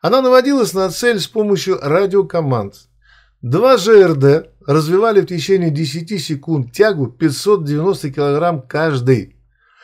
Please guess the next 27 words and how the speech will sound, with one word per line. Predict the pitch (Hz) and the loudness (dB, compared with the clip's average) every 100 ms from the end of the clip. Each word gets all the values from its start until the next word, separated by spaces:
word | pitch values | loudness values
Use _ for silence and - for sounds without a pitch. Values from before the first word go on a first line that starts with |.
| - - | -18 -4
разгоняя | 131 156 196 220 196 | -2 0 2 4 4
ракету | 180 - 226 170 | 0 0 0 0
до | 131 147 | 0 0
немыслимых | 160 185 202 170 151 127 113 | 0 -2 -2 -4 -2 -2 0
девятисот | 151 151 160 135 202 185 | 0 0 -2 -4 -4 -2
километров | 147 139 165 151 156 | -2 -2 -4 -6 -8
в | 131 | -6
час. | 131 98 - _ _ _ _ _ _ - | -6 -6 -12 _ _ _ _ _ _ 0
При | 175 | 4
этом | 247 240 214 | 4 2 0
ее | 220 214 | 4 4
вес | 240 285 - - _ - | 2 -2 -4 -10 _ -4
две | 131 208 | 4 4
тысячи | 202 277 185 156 123 | 4 0 -2 -6 -8
сто | - 220 226 | -4 -4 -2
семьдесят | 214 208 190 170 165 | 0 0 -2 -6 -6
пять | 185 180 - | -4 -4 -4
килограмм, | 165 151 123 107 98 113 | -2 -2 -2 -4 -8 -12
длина | 113 143 196 220 247 226 - _ - _ | -4 4 4 4 0 -2 -10 _ -20 _
шесть | - 196 208 139 - - - | -4 2 2 0 -8 -16 -6
метров | 131 165 214 147 117 | -2 2 0 0 -6
пятнадцать | - 131 185 160 - | -8 -10 -8 -8 -8
сантиметров, | 147 131 139 131 104 101 101 | -10 -8 -4 -4 -4 -6 -6
диаметр | 113 180 165 143 127 | 2 2 2 0 -4
шестьдесят | - 143 131 131 123 | -4 -6 -4 -4 -2
два | 202 196 | -2 -2
сантиметра, | - 127 - 120 104 - | -4 -8 -6 -8 -8 -10